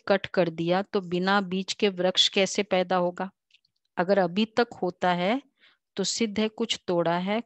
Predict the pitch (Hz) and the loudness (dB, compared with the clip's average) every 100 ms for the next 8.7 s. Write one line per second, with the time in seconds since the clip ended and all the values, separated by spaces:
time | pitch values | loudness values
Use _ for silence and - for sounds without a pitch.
0 | - 196 156 165 160 160 156 160 - _ | -4 -4 -2 -2 0 -2 -4 -10 -14 _
1 | _ _ _ _ _ - 160 196 240 240 | _ _ _ _ _ -14 2 6 6 6
2 | 208 180 160 - 160 - _ _ _ _ | 4 4 0 -4 -6 -8 _ _ _ _
3 | _ _ - 196 202 220 185 170 170 175 | _ _ -4 0 2 0 0 -2 -2 -2
4 | 196 180 165 175 170 165 - - - - | -2 -2 -2 -2 -4 -8 -10 -12 -14 -18
5 | - _ _ _ _ _ - - - - | -20 _ _ _ _ _ -20 -6 -2 -2
6 | 190 190 202 233 - 226 226 226 190 196 | -2 0 2 2 0 -2 -2 0 2 2
7 | - 208 - 208 196 - 190 180 180 165 | 0 -6 0 2 2 2 0 2 0 0
8 | 175 175 175 190 175 170 165 | 0 2 2 2 2 0 -2